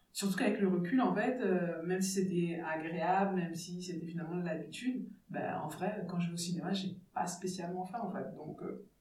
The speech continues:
moi, à la limite, l'option, c'est <laughs> pour aussi y aller sans rien, ou une petite bouteille de Madois à cinq euros, euh, ça fera tout aussi bien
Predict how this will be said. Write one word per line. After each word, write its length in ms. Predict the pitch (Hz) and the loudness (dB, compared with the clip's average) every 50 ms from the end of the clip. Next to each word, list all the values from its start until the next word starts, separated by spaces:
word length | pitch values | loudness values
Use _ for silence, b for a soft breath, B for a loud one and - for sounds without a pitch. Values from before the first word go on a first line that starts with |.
| _ _ | _ _
moi, 140 | - 175 185 | -6 -4 -2
à 60 | 185 | -2
la 60 | 175 156 | -2 -2
limite, 200 | 156 180 190 190 | -2 -2 -2 -2
l'option, 380 | 185 - - - - - 202 202 | -2 -4 -4 -4 -2 -2 0 0
c'est 200 | - - - - | 0 -2 -2 0
<laughs> 300 | 196 196 190 190 - - | 2 4 4 4 2 0
pour 180 | - 196 180 175 | -2 -2 0 0
aussi 300 | 175 180 180 - - 208 | 0 0 0 0 0 0
y 80 | 202 | 2
aller 180 | 175 - - 185 | 2 2 2 2
sans 240 | 185 - 202 190 180 | 2 2 2 2 2
rien, 440 | 180 175 170 170 180 180 185 202 196 | 2 0 0 2 4 6 6 6 6
ou 120 | 185 185 | 6 4
une 140 | 190 185 185 | 4 4 4
petite 280 | 185 190 180 196 202 196 | 2 2 2 4 4 4
bouteille 280 | 185 175 180 190 196 190 | 6 6 6 8 8 8
de 80 | 180 165 | 6 6
Madois 440 | 165 160 160 165 175 185 185 185 175 | 4 4 4 4 6 6 6 6 6
à 60 | - - | 6 4
cinq 320 | - - 190 196 196 185 | 0 0 -2 -2 -2 0
euros, 400 | 180 165 165 180 180 196 208 196 | 0 0 0 2 4 6 6 6
euh, 100 | 180 - - - B B B B B B B B | 4 4 0 -2 B B B B B B B B
ça 180 | - - - 175 | -8 -4 -2 -2
fera 300 | 175 175 - - 175 196 | -2 -2 0 0 2 2
tout 140 | 196 190 196 180 - | 2 2 0 -2 -2
aussi 260 | 208 196 - 202 196 | -2 -2 -2 0 4
bien 480 | 214 262 269 262 247 233 240 240 - | 6 8 8 10 10 10 8 6 4